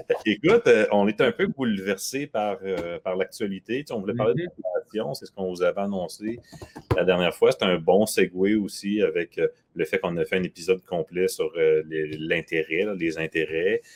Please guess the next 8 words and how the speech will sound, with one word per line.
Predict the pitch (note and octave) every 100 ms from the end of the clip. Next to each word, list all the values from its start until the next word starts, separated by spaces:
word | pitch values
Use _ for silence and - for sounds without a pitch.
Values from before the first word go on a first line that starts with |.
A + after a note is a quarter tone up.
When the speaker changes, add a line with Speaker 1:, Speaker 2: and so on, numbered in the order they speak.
| - _ _
Speaker 1:
euh, | D#2+ D#2 D2+ D#2 - -
et | E2
cetera. | - D#2+ E2 D#2 F2 G2 B2+
Mais | G#2 F#2 F2
là, | A2 G2+
bon, | G2 F#2+
l'actualité, | F2+ F2+ E2+ - G#2 F#2 - A#2 A#2 A#2+ A#2 G#2
euh, | F2 E2+ E2